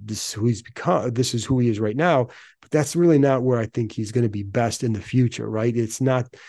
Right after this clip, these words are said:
he's not capable of going against the A J Browns and the CeeDee Lambs and all those guys and having the kind of success that they need. And so it, it makes you wonder, well, why, you know, they are playing more man. Why is,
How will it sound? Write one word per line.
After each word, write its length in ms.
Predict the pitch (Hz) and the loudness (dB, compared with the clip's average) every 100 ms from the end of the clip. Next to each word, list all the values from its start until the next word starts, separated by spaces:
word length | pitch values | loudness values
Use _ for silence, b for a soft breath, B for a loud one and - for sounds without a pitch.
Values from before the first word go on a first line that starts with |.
| B B | B B
he's 160 | 127 117 | -2 2
not 260 | 147 - | 2 2
capable 460 | - 151 147 110 113 | 0 2 2 -2 -4
of 100 | 101 | -4
going 300 | 127 131 120 | 0 2 0
against 300 | 120 110 - | -2 -4 -8
the 120 | - | -2
A 100 | 123 | 0
J 180 | 113 113 | 2 -2
Browns 520 | 110 113 110 110 104 | -2 -4 -2 -2 -4
and 80 | 104 | -6
the 60 | |
CeeDee 380 | 104 - 131 120 | -6 0 2 2
Lambs 360 | 110 110 110 104 | 2 0 -2 -2
and 80 | 117 | 0
all 140 | 120 | 2
those 240 | 123 131 | 4 4
guys 400 | 117 107 107 101 - B B B | 2 -2 -2 -6 -10 B B B
and 120 | 104 | -6
having 460 | 104 123 131 123 117 | -2 0 2 2 0
the 80 | 107 | -2
kind 240 | - 120 | -4 -4
of 60 | 104 | -4
success 460 | - - 135 117 | -6 -4 0 0
that 180 | - 113 | -2 -6
they 100 | 113 | -4
need. 520 | 113 160 165 135 117 B B B _ | 0 4 4 4 2 B B B _
And 160 | 147 120 | -6 -2
so 220 | 143 131 | 2 2
it, 180 | 123 - | 2 -2
it 280 | 143 139 110 | -2 -2 -2
makes 300 | 127 131 - | 0 0 0
you 80 | 127 | 2
wonder, 260 | 147 120 | 2 2
well, 160 | 113 110 | -2 -4
why, 440 | 107 117 123 127 113 - | -2 -2 -2 -4 -6 -8
you 140 | 127 | -6
know, 160 | 107 107 | -6 -2
they 160 | 110 | 0
are 160 | 120 139 | 2 2
playing 300 | - 123 117 | 2 0 2
more 180 | 113 110 | 0 -2
man. 360 | 107 107 110 | -2 -2 -4
Why 260 | 104 117 120 | -2 -2 0
is, 240 | 120 117 | 0 0